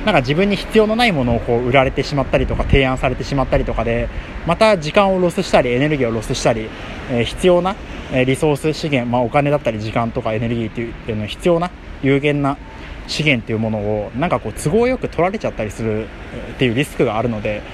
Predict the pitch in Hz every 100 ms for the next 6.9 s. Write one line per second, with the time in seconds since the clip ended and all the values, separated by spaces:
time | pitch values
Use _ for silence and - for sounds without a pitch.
0 | - - 262 277 139 127 156 185 220 208
1 | 117 107 120 131 151 139 165 147 147 147
2 | 190 226 135 - - - 160 170 202 -
3 | 123 107 104 156 - 151 139 170 - 139
4 | 127 - 135 151 190 208 143 - - -
5 | - 277 185 214 233 269 262 220 202 214
6 | 214 190 180 208 214 214 214 254 202